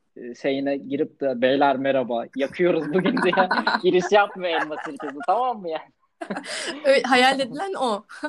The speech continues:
Speaker 2: <laughs> "Beyler
Speaker 1: Aynen.
Speaker 2: merhaba. Bugün
Speaker 1: Ya,
Speaker 2: cayır
Speaker 1: her
Speaker 2: cayır
Speaker 1: zaman
Speaker 2: yanıyoruz."
Speaker 1: ben hani hayatta da böyle ama özellikle bu, e, diyet şeylerinde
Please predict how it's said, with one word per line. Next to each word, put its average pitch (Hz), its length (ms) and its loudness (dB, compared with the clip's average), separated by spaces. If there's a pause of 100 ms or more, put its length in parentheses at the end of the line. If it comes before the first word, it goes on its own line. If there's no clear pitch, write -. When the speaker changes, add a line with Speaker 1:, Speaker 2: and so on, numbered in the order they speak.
Speaker 2:
<laughs> - 380 -20
"Beyler 214 300 0
Speaker 1:
Aynen. 214 80 0
Speaker 2:
merhaba. 208 380 -2 (480)
Bugün 240 240 -6
Speaker 1:
Ya, 233 60 -4
Speaker 2:
cayır 214 280 6
Speaker 1:
her 160 60 2
Speaker 2:
cayır 233 200 4
Speaker 1:
zaman 240 120 4
Speaker 2:
yanıyoruz." 233 560 -4 (540)
Speaker 1:
ben 175 180 2
hani 202 300 -4
hayatta 170 540 0
da 156 120 -8
böyle 147 280 -6
ama 170 320 -8
özellikle 156 640 -6
bu, 131 200 -12 (320)
e, 127 60 -20 (920)
diyet 151 300 2 (220)
şeylerinde 139 680 0